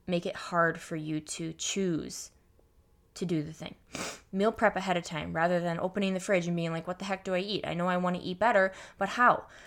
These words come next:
Okay, well, how do you get more discipline in that? You have to create and cultivate the habits around it to create the discipline. So you've gotta meal prep, you've, or you've gotta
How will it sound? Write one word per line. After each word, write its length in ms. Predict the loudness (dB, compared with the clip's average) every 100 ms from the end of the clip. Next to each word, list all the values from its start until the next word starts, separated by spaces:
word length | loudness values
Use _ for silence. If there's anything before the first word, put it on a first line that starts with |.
| -20 -8 -2
Okay, 320 | 0 2 0
well, 180 | 2 0
how 200 | 2 2
do 40 |
you 80 | 2
get 140 | 0 0
more 140 | 0
discipline 460 | 0 -4 -4 -6 -6
in 100 | -8
that? 180 | -10
You 80 | -8
have 220 | -6 -4
to 100 | -4
create 500 | -6 -4 -2 0 -2
and 120 | -4 -6
cultivate 480 | -6 -6 -6 -8
the 80 | -8
habits 400 | -8 -6 -4 -6
around 420 | -6 -2 0 0
it 140 | -4 -8
to 120 | -12
create 500 | -10 -8 -4 -4 -6
the 60 | -8
discipline. 560 | -8 -10 -14 -16 -16
So 160 | -14 -12
you've 220 | -12 -4
gotta 260 | 0 2 0
meal 220 | -2 -4
prep, 320 | -6 -10 -10
you've, 220 | -16 -14 -8
or 140 | -6
you've 240 | -6 -6
gotta 340 | -2 2 2